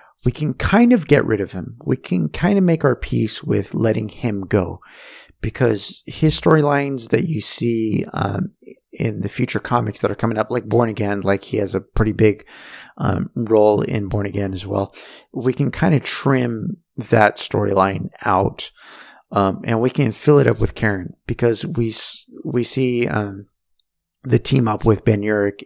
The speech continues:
and Karen, um, in this season, where he's showing her the ropes,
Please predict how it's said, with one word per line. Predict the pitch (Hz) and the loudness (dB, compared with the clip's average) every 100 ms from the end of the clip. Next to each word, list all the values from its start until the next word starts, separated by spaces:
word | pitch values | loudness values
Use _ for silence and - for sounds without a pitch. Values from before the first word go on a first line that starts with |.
| - | -8
and | 104 98 98 - | -6 -4 -8 -10
Karen, | - 104 98 98 92 - - - - - - - _ - | -4 -2 -2 -6 -10 -20 -20 -20 -20 -20 -20 -20 _ 0
um, | 104 98 - | 0 0 -2
in | 123 107 | -4 2
this | 117 117 | 2 2
season, | 117 104 98 95 - | 0 -2 -4 -8 -2
where | 101 98 98 95 - | 2 2 2 0 -4
he's | - - 113 | -18 -10 -6
showing | - 120 107 92 | -2 -2 -2 -2
her | 107 | -2
the | 95 | 0
ropes, | 98 135 - - - - | 4 4 4 0 -8 -8